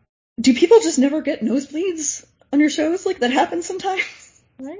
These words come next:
Speaker 1: Every
Speaker 2: Yeah.
Speaker 1: time I feel like it has to have this significance. It's like, "Oh, no, actually, my nose just started bleeding."
Speaker 2: It kind of feels like they read it out of, like, a writing workshop book, like, "How do you show, not tell?" And then it has, like,
Speaker 1: Yeah.
Speaker 2: a list of ways
Speaker 1: Yeah.
Speaker 2: to show things.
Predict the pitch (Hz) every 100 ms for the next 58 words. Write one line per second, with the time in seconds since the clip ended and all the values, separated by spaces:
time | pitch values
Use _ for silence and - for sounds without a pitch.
0 | 440 415 _ - - - - - 269 339
1 | - 330 294 - 285 262 277 269 254 240
2 | 254 240 247 254 220 202 - 202 233 -
3 | 233 226 214 208 208 - 214 202 214 208
4 | - - 170 151 165 143 - - _ _
5 | _ _ _ _ - - _ 247 254 277
6 | 285 359 269 240 240 226 220 214 208 190
7 | 190 190 196 185 190 190 202 196 180 180
8 | 180 180 196 - 208 208 208 220 214 202
9 | 208 208 269 302 226 220 277 - 302 208
10 | 196 202 214 - 294 208 180 180 214 220
11 | 196 180 214 185 185 185 214 214 208 -
12 | 214 202 196 202 214 - - 208 202 214
13 | 208 233